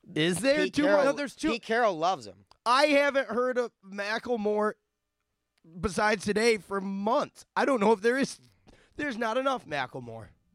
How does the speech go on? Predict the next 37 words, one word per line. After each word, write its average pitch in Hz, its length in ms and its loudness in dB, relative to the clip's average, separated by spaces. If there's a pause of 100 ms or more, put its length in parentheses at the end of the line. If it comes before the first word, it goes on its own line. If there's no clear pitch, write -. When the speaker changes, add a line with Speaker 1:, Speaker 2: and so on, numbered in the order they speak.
(720)
Speaker 3:
No, 165 260 -2
there's 151 160 -10
too 226 160 -2
much. 220 140 2
Speaker 2:
In 180 80 -2
Speaker 3:
Like, 208 100 0
Speaker 2:
Seattle, 160 460 2
there 208 100 0
Speaker 3:
you 262 60 0
don't 349 100 -2
Speaker 2:
might 381 80 0
Speaker 3:
understand. 285 300 -4
Speaker 2:
be. 277 40 -8
Speaker 3:
Like, 233 160 -6
for 277 100 -4
a 247 60 -2
while, 180 360 0
there 233 100 -2
was, 240 100 -6
like, 190 120 -6
Macklemore 180 480 -4
did 165 100 -6
everything. 151 380 -8
Like, 156 120 -20
Macklemore 180 520 -2
played. 175 300 -6
It - 120 -14
was 139 160 -14
a - 40 -20
concert 175 360 -6
at 170 60 -6
the - 100 -8
N 170 80 -4
F 165 80 -6
C 170 140 -8
Championship 156 420 -8
game. 127 240 -10